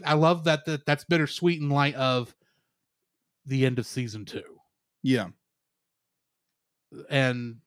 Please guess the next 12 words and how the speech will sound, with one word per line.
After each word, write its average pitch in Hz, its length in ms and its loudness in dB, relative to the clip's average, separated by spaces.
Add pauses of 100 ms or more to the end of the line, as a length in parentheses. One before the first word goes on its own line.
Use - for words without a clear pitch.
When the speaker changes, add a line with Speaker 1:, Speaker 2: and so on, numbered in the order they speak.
(140)
Speaker 1:
uh, - 100 -20
yeah. 147 180 0 (2250)
I 151 60 8
will 208 160 6
say 185 180 4
I 156 120 4
have 147 220 2
one 160 380 2
slight, - 720 0 (280)
slight - 600 0 (400)
disappointment. 117 800 -4
Speaker 2:
Mm. 110 240 -4